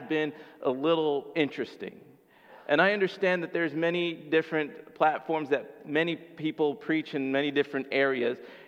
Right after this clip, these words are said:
And sometimes when we get to YouTube or we get on other, other things, we start listening to people and then we start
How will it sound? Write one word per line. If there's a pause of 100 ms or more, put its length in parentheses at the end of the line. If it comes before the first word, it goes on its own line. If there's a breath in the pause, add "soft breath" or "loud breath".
And
sometimes (160)
when
we
get
to (220 loud breath)
YouTube
or
we
get
on
other,
other
things,
we
start
listening
to
people
and
then
we
start